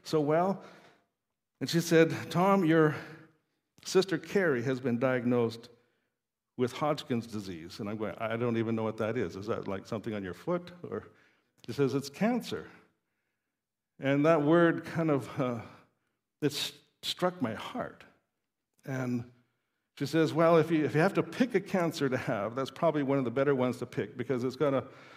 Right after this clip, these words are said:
a good chance of survival." And <laughs> cancer and good chance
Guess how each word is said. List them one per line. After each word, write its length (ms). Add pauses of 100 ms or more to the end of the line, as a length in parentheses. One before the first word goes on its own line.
(140)
a 40
good 340
chance 400
of 100
survival." 560
And 180 (640)
<laughs> 540
cancer 600
and 200
good 180
chance 640